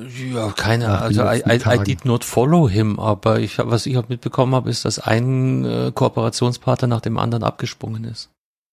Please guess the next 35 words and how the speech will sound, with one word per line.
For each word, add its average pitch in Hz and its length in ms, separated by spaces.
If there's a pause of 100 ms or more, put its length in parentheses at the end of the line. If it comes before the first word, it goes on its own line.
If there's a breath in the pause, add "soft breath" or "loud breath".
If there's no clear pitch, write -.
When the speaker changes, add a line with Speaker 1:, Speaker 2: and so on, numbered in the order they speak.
(100)
Speaker 2:
Ja, 98 480 (220)
ja, 143 100
ja, 160 160
ja, 92 480
ja, 98 60
alle 110 240
weg. - 220 (200)
Alle 107 640
weg. - 260 (520 loud breath)
Und, 110 520
ähm, 107 300
er 104 100
hat 120 120
jetzt 110 240
selbst 113 480
auch 135 160
erstmal 139 260
den 113 220
kommunikativen 131 600
Stecker 151 340
gezogen, 151 520 (600 soft breath)
nachdem 120 320
er, 113 400
äh, 107 280
am 107 80
Anfang 110 520
nicht 123 280
müde 165 320
wurde, 156 240
<laughs> - 20
Interviews 156 560
zu 190 140
geben 143 480
und, 123 260
äh, 113 400